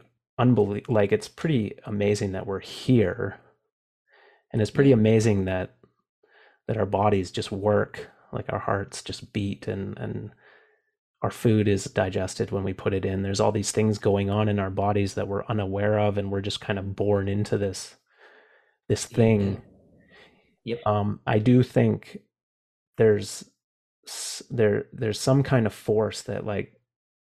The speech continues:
Speaker 1: unites us all and is w-, within us, and it's outside of us, and it's everywhere.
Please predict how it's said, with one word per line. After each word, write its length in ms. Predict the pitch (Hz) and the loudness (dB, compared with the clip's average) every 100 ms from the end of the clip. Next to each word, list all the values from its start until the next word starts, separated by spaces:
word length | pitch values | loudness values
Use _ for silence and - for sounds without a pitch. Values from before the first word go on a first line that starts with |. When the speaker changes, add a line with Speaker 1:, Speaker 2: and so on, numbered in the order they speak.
| _ _ _ _ _ _ _ | _ _ _ _ _ _ _
Speaker 1:
unites 500 | 113 107 101 104 - | -4 -2 2 0 2
us 160 | 110 - | 0 2
all 280 | 110 110 110 | 4 4 2
and 120 | 98 | -2
is 340 | 95 95 - | -6 -10 -14
w-, 300 | 143 135 131 - - - | -14 -12 -14 -14 -20 -12
within 420 | - 104 - 135 135 | -2 -2 2 6 6
us, 320 | 131 123 - | 6 4 0
and 100 | 95 | -4
it's 200 | 92 104 | -4 -4
outside 400 | 95 - 120 117 | -2 0 2 4
of 120 | 110 | 2
us, 260 | 110 107 107 | 2 0 -4
and 80 | |
it's 180 | 95 - | -8 -4
everywhere. 720 | 104 117 113 104 98 98 95 | -2 2 2 2 0 -2 -6